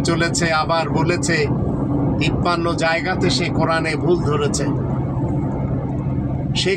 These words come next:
কিনা বলেছে জিন্দা অলি যদি দেখতে চান তাহলে এই দুষ্কৃতিকারীকে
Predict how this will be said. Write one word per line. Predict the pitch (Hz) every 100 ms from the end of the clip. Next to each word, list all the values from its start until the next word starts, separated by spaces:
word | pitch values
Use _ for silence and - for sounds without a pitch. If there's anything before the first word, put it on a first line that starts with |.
| -
কিনা | 190 185 165
বলেছে | 185 196 - 190 151
জিন্দা | 170 175 175 165 170
অলি | 185 220
যদি | 208 180 170
দেখতে | 175 139 180 -
চান | 165 151 135 123
তাহলে | 156 165 170 165 160
এই | 160 135 - - - - - - - - - - - - - - - - - - - - - 160
দুষ্কৃতিকারীকে | 185 - - 196 196 196 180 180 180 -